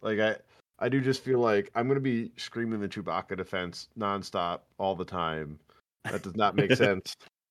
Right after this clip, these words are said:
Speaker 1: Why is a seven-foot-tall Wookiee running around with a bunch of three-foot little, three-foot-tall little Ewoks? That does not make sense. Do yourself a favor, go look up the Chewbacca defense.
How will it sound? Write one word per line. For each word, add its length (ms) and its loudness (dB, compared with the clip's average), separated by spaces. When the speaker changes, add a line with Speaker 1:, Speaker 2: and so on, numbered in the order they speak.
Speaker 1:
Why 240 8
is 80 6
a 60 -6
seven-foot-tall 640 2
Wookiee 240 -2
running 160 2
around 220 4
with 80 0
a 20 -6
bunch 160 0
of 60 -16
three-foot 320 -4
little, 560 0
three-foot-tall 520 -2
little 180 2
Ewoks? 280 2
That 160 0
does 100 -8
not 160 0
make 160 0
sense. 380 -4
Do 80 -4
yourself 280 0
a 60 -10
favor, 280 2
go 120 0
look 160 0
up 80 -2
the 60 -8
Chewbacca 460 0
defense. 580 -4